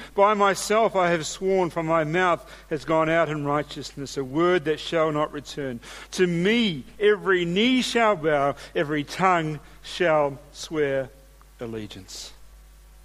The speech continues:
That's the stuff, that's the sentence that Paul grabs to exalt Christ. So it's not difficult to join the dots, is it?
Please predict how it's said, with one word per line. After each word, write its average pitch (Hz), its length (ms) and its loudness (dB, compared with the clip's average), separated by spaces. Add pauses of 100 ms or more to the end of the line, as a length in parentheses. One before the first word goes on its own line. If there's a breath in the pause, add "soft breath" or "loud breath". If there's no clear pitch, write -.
(800 loud breath)
That's 202 300 2
the 180 40 -6
stuff, - 680 0
that's 208 300 0
the 180 300 0
sentence 220 720 -2
that 151 280 0 (200)
Paul 196 280 2
grabs 156 720 0 (360 loud breath)
to 180 160 2
exalt 175 600 2
Christ. 190 680 2 (1300 loud breath)
So - 140 0
it's 170 100 0
not 214 300 0
difficult 185 500 2
to 170 280 0 (2000 loud breath)
join 180 180 2
the 165 60 -2
dots, 170 340 0
is 143 120 -8
it? 110 100 -12